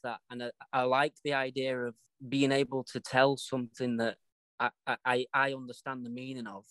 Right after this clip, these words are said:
but I can, like, mask, I can mask it a little bit. Do you know what I mean? So y-, it's, it's almost like you're being black and white,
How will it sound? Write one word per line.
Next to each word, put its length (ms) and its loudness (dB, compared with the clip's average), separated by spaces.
but 160 2
I 80 0
can, 220 0
like, 260 2
mask, 400 0
I 160 -14
can 160 -4
mask 280 -2
it 180 0
a 40 -6
little 180 0
bit. 240 -6
Do 80 -2
you 20 -2
know 40 -2
what 60 -4
I 40 -4
mean? 100 -6
So 180 -4
y-, 220 -6
it's, 240 -8
it's 200 -6
almost 360 6
like 160 4
you're 100 -4
being 220 -4
black 300 -2
and 120 -6
white, 320 0